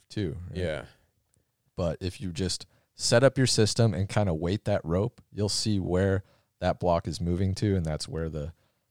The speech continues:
Speaker 1: the forces are going. So I just did a storm damage white oak,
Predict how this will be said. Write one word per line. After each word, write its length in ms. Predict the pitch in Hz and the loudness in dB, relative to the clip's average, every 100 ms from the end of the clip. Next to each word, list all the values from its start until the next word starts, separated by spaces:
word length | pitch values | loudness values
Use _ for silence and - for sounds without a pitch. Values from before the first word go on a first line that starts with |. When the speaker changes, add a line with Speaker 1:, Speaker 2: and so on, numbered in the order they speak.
| - | -16
Speaker 1:
the 80 | 78 | -10
forces 420 | - 82 - - | -4 -4 -4 -8
are 80 | 76 | -8
going. 360 | 82 78 73 98 _ _ _ - | -6 -6 -6 -10 _ _ _ -4
So 140 | 92 | 0
I 60 | 92 | 2
just 280 | 113 107 | 2 2
did 140 | 110 98 | 2 2
a 300 | 92 87 82 _ | 2 0 -4 _
storm 320 | - 104 92 | -8 -4 -4
damage 360 | 92 90 85 82 | -2 -2 -2 -4
white 220 | 82 90 | -2 0
oak, 240 | 101 113 | 0 -2